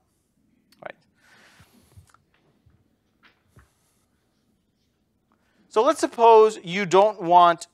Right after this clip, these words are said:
to, now, this is called a permutation. A permutation is when you put items in order. You have n items, you put them in some ordering. You arrange them in a line in some way. We call that a permutation.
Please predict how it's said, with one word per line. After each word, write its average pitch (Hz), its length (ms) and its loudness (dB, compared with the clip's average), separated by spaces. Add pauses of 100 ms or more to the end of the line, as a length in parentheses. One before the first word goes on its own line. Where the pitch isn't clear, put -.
to, 165 320 -6
now, 175 280 0 (1000)
this 247 220 -8
is 269 120 -10
called 220 240 0
a - 40 -10
permutation. 156 720 -14
A - 40 -20
permutation 214 600 -6
is 143 100 -14
when 147 100 -14
you 139 80 -16
put - 400 -10 (380)
items 151 380 -2
in 135 160 -20
order. - 360 -14 (100)
You 135 80 -8
have 135 100 -8
n 180 160 -4
items, 160 380 -2
you 170 60 -18
put - 180 -20
them 147 120 -14
in 127 80 -18
some 143 340 -8
ordering. 123 520 -12
You 131 140 -12
arrange 151 380 -10
them 143 140 -14
in 127 60 -14
a 120 60 -14
line 113 360 -12
in 110 100 -20
some 113 200 -20
way. 147 160 -10
We 143 100 -16
call 143 140 -12
that 127 80 -12
a - 20 -18
permutation. - 640 -20